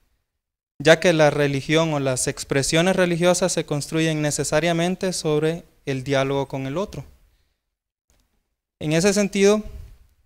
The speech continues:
eh, ¿cuál es, eh, el sentido del encuentro? Pues precisamente cuando reconocemos que existen diferencias,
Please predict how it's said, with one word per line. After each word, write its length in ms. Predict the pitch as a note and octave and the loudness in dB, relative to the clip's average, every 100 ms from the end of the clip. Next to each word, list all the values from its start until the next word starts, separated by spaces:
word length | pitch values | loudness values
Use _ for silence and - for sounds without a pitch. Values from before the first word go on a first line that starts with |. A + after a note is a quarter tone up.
| _ _ _ | _ _ _
eh, 360 | - D3 D3 - _ _ _ _ _ | -4 0 0 -4 _ _ _ _ _
¿cuál 260 | - E3+ E3+ | 2 4 4
es, 420 | F#3 F3 - - - _ _ _ _ | 2 0 -4 -8 -20 _ _ _ _
eh, 640 | D3 C#3+ C#3 C3+ C3+ C3 - - _ - | -8 -6 -4 -6 -6 -10 -16 -20 _ 0
el 160 | F#3+ | 0
sentido 480 | F#3+ E3 D3+ D#3 D#3 | 2 -2 -2 2 2
del 140 | D3+ D3 | 2 0
encuentro? 460 | C#3+ G#3 A3+ C#3+ B2+ - - _ _ _ _ _ _ _ | -2 -2 -4 -6 -12 -16 -20 _ _ _ _ _ _ _
Pues 180 | D3+ C#3+ | -6 -2
precisamente 840 | D#3+ D3 E3+ E3 F3+ F3+ F#3+ F3+ | 0 2 2 2 2 2 2 0
cuando 460 | - E3 D#3 D3+ D3 | 2 2 4 4 4
reconocemos 880 | D3 D#3 D#3+ D3+ C#3+ F#3+ F#3+ F3 - | 2 0 0 0 0 0 0 -2 -2
que 120 | D#3 | -2
existen 880 | - - E3+ - F3 D#3+ C#3+ C3+ C#3+ | 0 -2 -2 -2 -2 0 -2 -6 -6
diferencias, 840 | D#3 - D3+ D#3+ F3 G3 F#3+ - | -4 -2 -2 -2 -2 -4 -6 -8